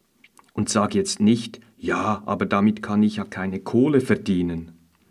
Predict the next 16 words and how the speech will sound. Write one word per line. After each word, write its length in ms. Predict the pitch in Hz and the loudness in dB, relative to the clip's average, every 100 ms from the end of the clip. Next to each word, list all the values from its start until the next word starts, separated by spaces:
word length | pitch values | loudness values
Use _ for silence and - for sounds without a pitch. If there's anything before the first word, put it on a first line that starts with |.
| _ _ _ _ _ _ | _ _ _ _ _ _
Das 160 | - 104 | -6 -4
schränkt 440 | - 95 98 98 | -4 0 -2 -2
dich 200 | 101 - | -8 -6
nur 180 | 87 87 - | -6 -6 -6
ein. 380 | 85 82 85 87 - _ _ _ _ _ _ | -8 -6 -8 -10 -18 _ _ _ _ _ _
In 140 | 127 | 0
vielen 360 | 123 160 190 175 | 0 2 4 4
Fällen 520 | 165 113 123 147 - | 4 4 4 2 0
entsteht 440 | 123 - 113 110 110 | 0 0 -2 -4 -4
aus 140 | 107 | -2
einem 340 | 95 98 92 | 0 0 0
Hobby 340 | 98 101 151 165 - | 0 0 -2 -8 -12
später 560 | - - 104 208 139 - | -8 0 0 0 -4 -4
eine 180 | 120 120 | -2 0
funktionierende 800 | 120 123 120 - 120 110 113 117 | 0 -4 -4 0 2 2 0 0
Geschäftsidee. 800 | 131 131 92 92 - 92 - | 0 0 -2 -4 -8 -10 -8